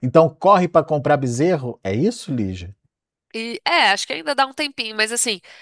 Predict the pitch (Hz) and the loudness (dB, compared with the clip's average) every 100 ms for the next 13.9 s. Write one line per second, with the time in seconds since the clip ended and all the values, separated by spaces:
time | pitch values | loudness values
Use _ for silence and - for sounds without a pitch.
0 | - _ _ 208 214 214 226 240 254 302 | -20 _ _ 0 0 0 -4 -2 -2 -2
1 | 285 262 247 233 220 220 - 208 190 202 | -4 -4 -4 -8 -10 -6 -6 -6 -8 -8
2 | 190 196 214 247 240 214 202 196 196 202 | -2 2 4 4 2 -2 -4 -4 0 2
3 | 240 247 - 208 - 240 247 254 254 - | 2 0 -4 -10 -16 -2 2 4 2 -2
4 | 277 262 - _ _ _ - 233 - 285 | -6 -8 -10 _ _ _ -6 -6 2 2
5 | 320 302 302 302 - 302 269 233 220 226 | 2 0 0 0 -2 -2 -2 -2 -4 -10
6 | 226 - 220 226 220 220 233 208 196 226 | -12 -8 -6 -6 -6 -6 -4 -4 -4 -8
7 | 226 220 226 240 214 185 - 196 208 220 | -6 -8 -6 -2 0 -2 -8 -4 -2 -2
8 | - _ _ _ _ 202 208 220 226 269 | -8 _ _ _ _ -10 -8 -8 0 0
9 | 240 240 233 220 - 208 214 214 196 202 | 2 2 2 -2 -4 -6 -6 -8 -6 -6
10 | 202 196 196 - 208 - 240 214 208 196 | -10 -8 -6 -4 -6 -6 -6 -6 -10 -8
11 | 214 196 180 170 196 240 262 294 - _ | -6 -2 2 4 4 2 -2 -12 -18 _
12 | 226 226 240 233 220 - 214 202 196 - | -4 0 0 0 -2 -4 -4 -4 -8 -10
13 | 208 - 202 202 220 247 285 330 | -14 -14 -10 -8 -6 -6 -6 -6